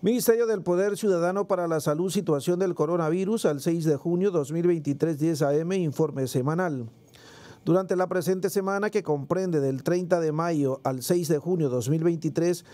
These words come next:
hemos atendido y dado seguimiento responsable y cuidadoso a dieciocho nicaragüenses con covid diecinueve confirmados.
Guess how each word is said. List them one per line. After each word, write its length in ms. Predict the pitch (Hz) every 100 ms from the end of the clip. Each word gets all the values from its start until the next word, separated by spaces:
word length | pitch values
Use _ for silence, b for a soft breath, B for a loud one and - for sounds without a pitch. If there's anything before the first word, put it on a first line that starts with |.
| B B
hemos 340 | 214 226 240 233
atendido 640 | 175 147 143 202 185 147
y 60 |
dado 200 | 143 165
seguimiento 580 | 180 170 147 139 170 156
responsable 680 | 147 160 165 147 175 170 185
y 140 | 156 135
cuidadoso 600 | 170 160 147 165 160 196
a 40 |
dieciocho 580 | 151 139 120 190 - 180
nicaragüenses 840 | 135 - 160 143 147 165 151 190
con 180 | - 147
covid 340 | 131 165 156 139
diecinueve 600 | 139 147 147 147 156 143
confirmados. 840 | 139 131 170 180 185 160 135 -